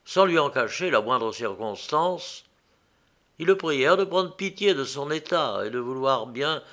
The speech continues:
s'intéresser pour lui. Mais sire Alexandre, après avoir ri son soûl de ce récit, alla trouver le gouverneur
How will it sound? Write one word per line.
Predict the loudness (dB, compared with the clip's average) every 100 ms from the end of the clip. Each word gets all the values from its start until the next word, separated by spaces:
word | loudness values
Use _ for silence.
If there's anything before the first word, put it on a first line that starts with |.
| -18
s'intéresser | -10 -4 -2 2 2 2 0 -4
pour | -4 -2 0
lui. | 0 -2 -4 -8 _ _ _ _ _ _ _ _ _ _ _ -2
Mais | 2 2
sire | 4 4
Alexandre, | 4 0 -2 4 4 4
après | -2 -2 0
avoir | 4 4 4
ri | 0 -2 -6
son | -6 -6
soûl | -6 -6 -6 -6 -12 -20 -4
de | -2
ce | 0 2
récit, | 4 4 0 -6 -6 -6 -8 _ _ _ _ _ _ 2
alla | 4 4
trouver | 2 0 2
le | 2
gouverneur | 0 -2 -2 2 4 4 2 -2